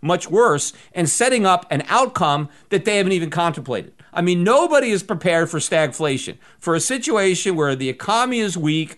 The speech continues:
unemployment rises, yet we have more inflation, and we have a weak dollar, we have rising gold prices, the exact environment that we're gonna have, nobody on Wall Street is prepared for.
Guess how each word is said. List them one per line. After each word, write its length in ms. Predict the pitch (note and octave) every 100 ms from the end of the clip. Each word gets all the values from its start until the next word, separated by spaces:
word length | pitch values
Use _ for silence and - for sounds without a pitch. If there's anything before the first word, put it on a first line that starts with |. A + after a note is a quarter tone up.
| - -
unemployment 640 | - G#3 A#3 - G#3 G3+ E3+
rises, 540 | D#3 D3+ D3 D#3 C#3 -
yet 160 | E3+ E3+
we 120 | D#3+
have 200 | D3 C#3+
more 220 | D3+ A3
inflation, 720 | G#3 D3+ F#3 E3+ E3 E3 E3 -
and 80 | -
we 80 | C3
have 120 | B2
a 60 | A2+
weak 280 | B2 A3+ D#3+
dollar, 400 | F3 F3 F3 E3+
we 120 | B2
have 120 | A2+
rising 380 | A2 E3+ G3+ F3+
gold 240 | D#3+ D#3+
prices, 480 | C#3 D3+ C#3+ D3+ C#3 - - _
the 120 | D#3
exact 500 | D3+ A#2+ F#3 A3+ B3+
environment 600 | A3+ F#3 F3+ F3+ E3 D#3+
that 120 | D#3
we're 160 | C3 C3
gonna 140 | C3
have, 500 | B2+ E3+ F#3 A#2+ E2+ - _ -
nobody 500 | G3 C4 A#3+ F3 E3
on 200 | D#3 D3
Wall 240 | D#3+ D3+
Street 240 | - D#3+
is 120 | C#3 -
prepared 460 | C3 C3+ G#2+ F#2
for. 240 | - B1+